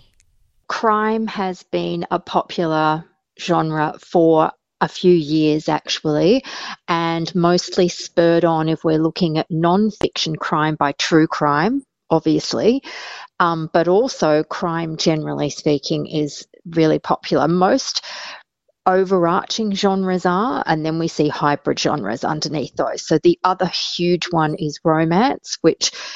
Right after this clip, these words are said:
encompasses lots of subgenres such as romantasy, rom-com, all of those. Even rural romance has been huge for a while, but those two are really mainstays, I would say.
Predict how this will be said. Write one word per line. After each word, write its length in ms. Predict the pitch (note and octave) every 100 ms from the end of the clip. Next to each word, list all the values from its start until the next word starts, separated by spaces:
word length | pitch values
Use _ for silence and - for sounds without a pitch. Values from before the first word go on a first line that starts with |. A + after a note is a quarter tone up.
| - -
encompasses 800 | F3+ - E3+ F#3 - D#3+ D#3 F#3+
lots 320 | G3 - E3
of 80 | -
subgenres 720 | D#3 D#3 - E3 D3+ D3+ D3
such 400 | - - - D#3
as 240 | D3 D#3+
romantasy, 1040 | D#3 D3+ D3 D3+ D3 F3 - C#3+ C#3+ C#3+ - - -
rom-com, 720 | D#3+ D3 C#3+ - C#3+ C#3 C#3 - - - -
all 240 | E3 D3+ C#3+
of 80 |
those. 240 | D3 D3 F#3
Even 320 | D#3 D#3 C#3+
rural 480 | E3+ F#3+ F3+ F3 D#3
romance 720 | D#3 D#3+ D#3 D#3 E3+ - -
has 160 | F3 -
been 240 | D3+ D3
huge 320 | - C#3+ -
for 160 | - D3
a 0 |
while, 240 | D3+ D3
but 160 | E3 -
those 320 | E3+ G3 -
two 320 | - E3 D#3
are 160 | D#3 D3
really 400 | D3 D#3 D#3 C#3+
mainstays, 800 | D3 D3 D3 - - - C#3 -
I 80 | D#3
would 160 | D#3
say. 320 | - - G#3